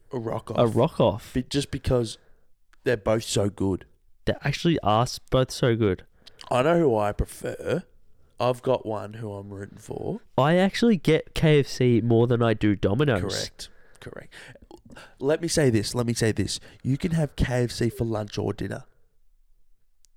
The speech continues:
Speaker 2: Domino's.
Speaker 1: Or a snack. Domino's is
Speaker 2: What?
Speaker 1: more
Speaker 2: What?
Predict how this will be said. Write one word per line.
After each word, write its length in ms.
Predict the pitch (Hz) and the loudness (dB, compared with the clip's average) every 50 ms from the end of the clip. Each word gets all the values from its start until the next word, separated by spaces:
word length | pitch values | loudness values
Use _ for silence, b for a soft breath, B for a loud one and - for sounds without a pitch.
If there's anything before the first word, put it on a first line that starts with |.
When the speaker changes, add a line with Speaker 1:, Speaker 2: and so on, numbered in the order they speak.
| _ _ _ _ | _ _ _ _
Speaker 2:
Domino's. 220 | - 110 120 131 127 | -4 -2 0 2 2
Speaker 1:
Or 100 | 135 131 | 2 2
a 40 | 123 | 0
snack. 560 | - - - 123 120 110 - - - - - b b b b b b b b b b | -2 -6 -2 -2 -4 -4 -4 -8 -14 -16 -18 b b b b b b b b b b
Domino's 680 | _ 127 123 135 151 151 147 139 135 127 127 120 117 - - | _ -4 -2 -2 -2 -2 -2 -2 0 -2 -2 -4 -6 -8 -6
is 160 | 120 117 117 | -4 -2 0
Speaker 2:
What? 120 | - - 113 | 0 2 2
Speaker 1:
more 380 | 113 113 117 120 127 127 - - | 2 2 2 0 -2 -4 -4 2
Speaker 2:
What? 360 | - 131 - - - - - | 2 2 2 2 -6 -10 -12